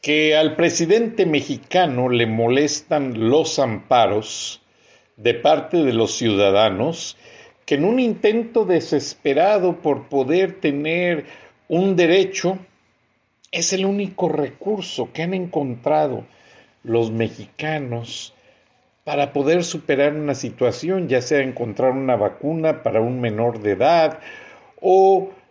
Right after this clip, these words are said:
lo que es más difícil, poder encontrar la solución a una postura un tanto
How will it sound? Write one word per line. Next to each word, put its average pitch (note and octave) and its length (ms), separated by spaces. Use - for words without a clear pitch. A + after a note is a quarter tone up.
lo C3 440
que D#3 300
es - 360
más C3+ 480
difícil, A#2 800
poder E3 840
encontrar C#3 1300
la A#2+ 260
solución C3+ 840
a C#3+ 160
una D3 840
postura C#3 840
un B2+ 280
tanto B2 680